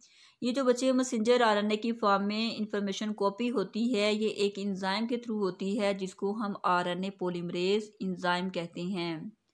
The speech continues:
Simply आप ये कह सकते हैं कि आरएनए पॉलीमरेज की हेल्प से जब डीएनए की इन्फॉर्मेशन को मैसेंजर आरएनए की फॉर्म में कॉपी किया जाता है तो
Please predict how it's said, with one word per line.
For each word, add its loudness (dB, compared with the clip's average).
Simply 2
आप 6
ये 6
कह 6
सकते -2
हैं 0
कि 0
आरएनए 4
पॉलीमरेज 2
की 0
हेल्प -2
से 2
जब 2
डीएनए 0
की -2
इन्फॉर्मेशन -2
को 0
मैसेंजर 0
आरएनए 0
की -4
फॉर्म -2
में -2
कॉपी 0
किया 2
जाता 0
है 2
तो -10